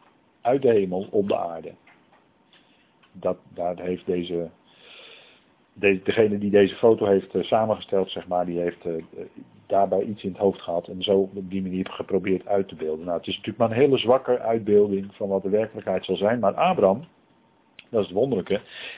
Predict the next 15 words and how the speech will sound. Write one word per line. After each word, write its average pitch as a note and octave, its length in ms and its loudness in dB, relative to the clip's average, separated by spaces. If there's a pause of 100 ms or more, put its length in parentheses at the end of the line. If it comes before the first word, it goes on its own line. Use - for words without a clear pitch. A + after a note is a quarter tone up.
(120)
die A#2+ 160 4
verwachtte B2 460 0
de G#2+ 120 -2
stad E3 320 2
met C3+ 160 -2
fundamenten. A#2+ 680 -4 (100)
En G2 300 -6
algemeen A#2+ 480 2
wordt F#2+ 180 4
aangenomen F#2 500 0
dat G#2 120 6
het F#2 160 2
Nieuw G#2 180 -2
Jeruzalem F#2 440 -4
is. - 260 -12